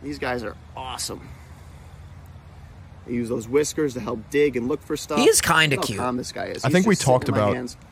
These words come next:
Speaker 3: Here, let me pause
Speaker 1: He's
Speaker 3: this.
Speaker 1: not going anywhere.
Speaker 3: Did we talk about the guy that goes scuba diving in the Florida Everglades with the alligators?
Speaker 2: Yes.
Speaker 3: Did I show you the videos of that?
Speaker 2: I think you were gonna, and then you were like, "Yeah, I can't play this," or something like
Speaker 3: Why
Speaker 2: that.
Speaker 3: not?
Speaker 2: I don't know. Was it, like, a, a crazy, like,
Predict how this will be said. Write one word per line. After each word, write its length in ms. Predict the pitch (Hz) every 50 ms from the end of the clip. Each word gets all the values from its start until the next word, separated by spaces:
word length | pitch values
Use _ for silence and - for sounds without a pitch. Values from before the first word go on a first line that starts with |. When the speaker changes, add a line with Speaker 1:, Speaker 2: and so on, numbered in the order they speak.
| - -
Speaker 3:
Here, 100 | - 127
let 80 | 110 110
me 60 | 117
pause 260 | 117 - 120 110 107
Speaker 1:
He's 120 | 101 104 104
Speaker 3:
this. 60 | 101
Speaker 1:
not 160 | 123 123 110
going 200 | - 107 92 87 76
anywhere. 300 | 67 65 64 - - _ _ _ _ _ _ _ _ _ _ _ _ _ _ _ -
Speaker 3:
Did 120 | 139 143 147
we 100 | 180 208
talk 220 | - - 185 180
about 180 | 185 175 185 175
the 60 | 143
guy 220 | 117 113 110 117 123
that 120 | 113 107
goes 260 | 95 113 110 104 90
scuba 400 | - - - - - 120 110 117
diving 300 | 117 120 120 120 120 113
in 60 | 107
the 60 | 104 107
Florida 300 | - - 117 113 107 101
Everglades 580 | 90 107 110 117 120 123 120 123 131 - - -
with 140 | 107 110
the 120 | - 92 -
alligators? 480 | 107 110 113 117 120 117 120 127 135 -
Speaker 2:
Yes. 360 | 123 113 98 95 - - - _ _ _ _ _ _ _ -
Speaker 3:
Did 80 | 123 117
I 40 | 123
show 260 | 127 - - 120 110
you 100 | 120 131
the 120 | 139 127 113
videos 360 | 95 104 98 104 113 127 -
of 60 | 123
that? 180 | 127 135 147 - _ _ _ -
Speaker 2:
I 60 | 135
think 280 | 117 - 170 180 180 -
you 120 | 240 240
were 160 | 220 196 160 135
gonna, 280 | 117 107 147 131 147 160
and 80 | 156
then 100 | 147 139 135
you 40 | 131
were 80 | 127
like, 180 | 120 113 113 107 -
"Yeah, 120 | 87 73
I 100 | 65 73
can't 240 | - - - - - _ _ -
play 140 | - 58 64
this," 360 | 64 - - - - - - -
or 40 | -
something 220 | 117 - 110 87 104
like 120 | 104 104 110
Speaker 3:
Why 180 | 107 104 113 123
Speaker 2:
that. 100 | 156 277
Speaker 3:
not? 180 | 339 - - - _ _ -
Speaker 2:
I 100 | 139 147
don't 80 | 147 151
know. 100 | 151 120
Was 140 | 117 117
it, 40 | 127
like, 140 | 120 117 -
a, 160 | 117 104 - _ -
a 140 | - 110 104 - _
crazy, 420 | - - 131 120 131 113 123 127 123
like, 200 | 110 107 -